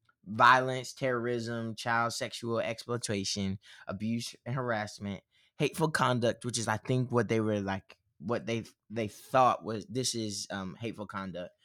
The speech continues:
suicide or self-harm, sensitive media, illegal or certain regulated goods or services. I think what I'm, I'm, I'm wanting Twitter to do is to just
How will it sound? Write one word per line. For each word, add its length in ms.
suicide 480
or 40
self-harm, 600
sensitive 380
media, 520
illegal 400
or 140
certain 360
regulated 520
goods 240
or 40
services. 540
I 80
think 220
what 120
I'm, 180
I'm, 320
I'm 320
wanting 720
Twitter 260
to 160
do 460
is 160
to 80
just 260